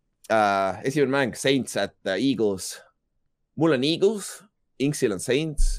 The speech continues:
ja Otil on ka Eagles. Ma võtsin siit puhtalt Eaglesi sellepärast, et, äh, kui nad võidavad, on hästi, kui nad kaotavad, on veel parem. <laughs> Siis on, siis on hästi. Aga, aga jah, äh, sa,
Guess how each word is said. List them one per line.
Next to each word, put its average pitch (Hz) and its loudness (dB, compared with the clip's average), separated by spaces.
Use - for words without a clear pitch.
ja 92 2
Otil 107 2
on 95 2
ka - 0
Eagles. - -2
Ma 117 2
võtsin 110 0
siit 107 0
puhtalt 123 -2
Eaglesi 107 0
sellepärast, 104 2
et, - -10
äh, 80 0
kui 110 0
nad 98 0
võidavad, 117 4
on 98 0
hästi, 107 -2
kui 95 0
nad 92 -2
kaotavad, 98 2
on 95 -2
veel 90 0
parem. 87 -6
<laughs> - 2
Siis 151 2
on, 120 2
siis 143 2
on 113 0
hästi. - -2
Aga, 107 2
aga 120 4
jah, 113 2
äh, 98 2
sa, 127 2